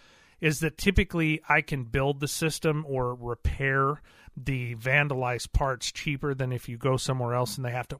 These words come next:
order all those pieces 'cause they can't fabricate. That's the biggest value, essentially, or the biggest thing that I can kinda give back. It still costs money.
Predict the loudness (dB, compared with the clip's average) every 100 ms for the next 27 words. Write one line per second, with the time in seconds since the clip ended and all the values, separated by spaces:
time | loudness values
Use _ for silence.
0 | 0 2 4 4 4 4 2 0 0 -2
1 | -6 -6 -8 -8 -8 -8 -6 -6 -6 -4
2 | -4 -2 -2 -4 -4 6 8 8 2 4
3 | 4 2 0 2 4 4 4 2 0 0
4 | 0 0 2 2 2 2 2 2 -2 -2
5 | 0 0 -2 -4 -8 -6 -6 -8 -4 -2
6 | 0 -2 -4 -4 -6 -8 -4 2 2 2
7 | -2 -2 0 0 0